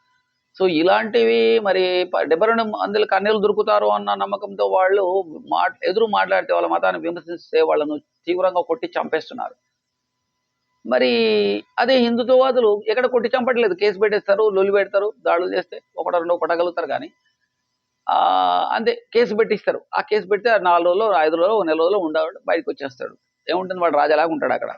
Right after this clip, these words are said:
పెద్దగా వాడికి ఇబ్బంది ఏముండదు పెద్దగా. Anyway ఫ్రెండ్స్, మరి హిందువులు ఇప్పుడు వీళ్ళు ఏం చేస్తారు, ఫార్వర్డ్ క్యాస్ట్ అందరూ కూడా తల వంది వాళ్ళకు యాక్చువల్ రిజర్వేషన్ రాలేదు.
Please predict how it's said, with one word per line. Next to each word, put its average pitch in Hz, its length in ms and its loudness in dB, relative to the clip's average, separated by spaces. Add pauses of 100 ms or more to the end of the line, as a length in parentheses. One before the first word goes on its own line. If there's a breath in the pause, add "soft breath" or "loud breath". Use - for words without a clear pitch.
పెద్దగా 135 240 0
వాడికి 131 300 -2
ఇబ్బంది 127 240 -4
ఏముండదు 127 320 -10
పెద్దగా. - 220 -16 (920)
Anyway 202 220 2
ఫ్రెండ్స్, 139 300 -2 (100)
మరి 185 120 0
హిందువులు 160 340 2 (1000)
ఇప్పుడు 175 180 0 (260)
వీళ్ళు 190 180 2
ఏం 208 120 2
చేస్తారు, 208 280 0
ఫార్వర్డ్ 175 260 2
క్యాస్ట్ 180 220 -4
అందరూ 175 260 0
కూడా 185 140 2
తల 160 220 0
వంది 170 240 0
వాళ్ళకు 160 320 2
యాక్చువల్ 143 280 -2
రిజర్వేషన్ 143 360 -2
రాలేదు. 117 300 -2